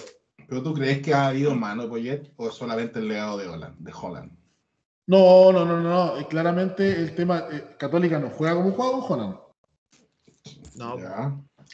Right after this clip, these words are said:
Speaker 2: No, no. De hecho, Poyet se notó desde el partido con Colo-Colo.
Speaker 1: Ujú.
Speaker 2: Se notó, pero automáticamente el cambio de, de mano. De hecho, a Católica se le ha notado bien el cambio de mano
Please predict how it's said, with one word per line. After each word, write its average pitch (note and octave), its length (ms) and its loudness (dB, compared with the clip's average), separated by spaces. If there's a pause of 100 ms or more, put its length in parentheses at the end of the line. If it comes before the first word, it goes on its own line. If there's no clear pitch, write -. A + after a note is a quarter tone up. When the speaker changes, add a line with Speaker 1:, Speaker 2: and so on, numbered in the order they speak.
Speaker 2:
No, C#3+ 320 2
no. C3+ 340 0
De C#3 160 -2
hecho, E3 200 2
Poyet D#3 300 2
se - 160 4
notó D#3 360 4
desde E3 180 4
el D#3 80 -2
partido E3+ 300 2
con E3+ 100 4
Colo-Colo. F3 1000 0
Speaker 1:
Ujú. C#3+ 320 -2 (880)
Speaker 2:
Se C#3 200 -6
notó, C3+ 340 2
pero D#3+ 180 2
automáticamente F3 840 0
el G3 100 -8
cambio A3 320 2
de, G#3 720 2
de G3 100 0
mano. B2+ 300 0
De E3 140 6
hecho, B3 240 4
a F3+ 80 4
Católica G#3 360 2
se F#3 120 0
le E3+ 80 4
ha - 20 4
notado D#3 340 2
bien D#3+ 200 2
el G3+ 100 0
cambio A#3 300 2
de A#3 60 2
mano B3+ 400 0